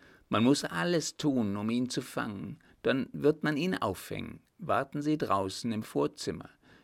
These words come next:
Ich muss sofort zu Drouet. Ich komme gleich wieder.“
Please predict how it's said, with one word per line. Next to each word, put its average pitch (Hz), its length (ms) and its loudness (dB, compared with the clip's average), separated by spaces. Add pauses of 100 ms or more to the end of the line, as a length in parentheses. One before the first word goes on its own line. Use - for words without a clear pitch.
(180)
Ich 123 240 0
muss 135 340 2
sofort 113 520 0
zu 117 160 -2
Drouet. 113 680 -2 (160)
Ich 117 240 -6
komme 131 280 2
gleich 139 400 0
wieder.“ 98 260 -6